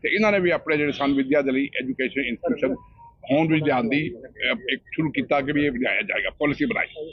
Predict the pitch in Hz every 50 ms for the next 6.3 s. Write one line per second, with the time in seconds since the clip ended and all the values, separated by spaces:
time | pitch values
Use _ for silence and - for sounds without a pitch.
0 | - - - - - - - _ _ _ _ - - 185 226 240 180 202 180 185
1 | 185 190 180 190 185 - - 185 180 180 - 180 165 127 - - 156 165 165 156
2 | 170 139 143 151 151 143 - 147 147 151 156 151 - - 131 - - - 135 139
3 | 135 - 143 - 139 143 156 160 156 143 151 147 135 - 131 135 135 127 - 139
4 | 131 131 131 131 135 - - - - - - - - - - - 175 165 139 117
5 | 135 156 190 220 240 247 240 202 190 180 165 226 214 - 208 185 160 147 156 160
6 | 143 - 151 135 131 139